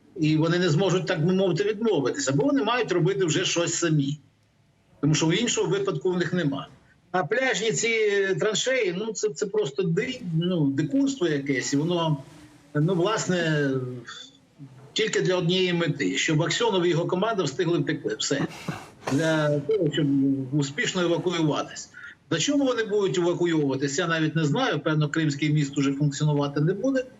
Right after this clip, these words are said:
Ну, не можна на гумових човнах, там, будуть веслами працювати. Ну, якось вони будуть тікати.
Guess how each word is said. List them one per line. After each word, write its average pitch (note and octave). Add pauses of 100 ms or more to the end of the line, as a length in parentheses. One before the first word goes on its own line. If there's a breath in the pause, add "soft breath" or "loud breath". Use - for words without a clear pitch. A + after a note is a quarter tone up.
(600 loud breath)
Ну, C4+
не E3+
можна D#3
на D3
гумових D#3
човнах, D3+
там, - (1200)
будуть C#3 (560)
веслами E3+
працювати. C3+
Ну, C#3
якось F3
вони D3+
будуть C#3
тікати. -